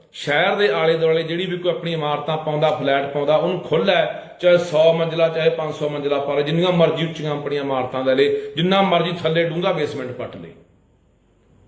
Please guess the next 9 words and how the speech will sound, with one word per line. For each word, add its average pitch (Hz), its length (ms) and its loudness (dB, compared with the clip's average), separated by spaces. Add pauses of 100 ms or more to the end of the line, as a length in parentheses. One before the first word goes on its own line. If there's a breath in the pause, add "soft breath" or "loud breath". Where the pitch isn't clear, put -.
(260)
ਇਹ 160 40 0
ਉਹਨਾਂ 175 180 4
ਤੋਂ 180 100 2
ਮੋਟਾ 139 520 0
ਪੈਸਾ 143 460 -2
ਬਿਲਡਰਾਂ 127 480 -2
ਤੋਂ 127 140 -6
ਲੈ 113 260 0
ਕੇ 110 460 -4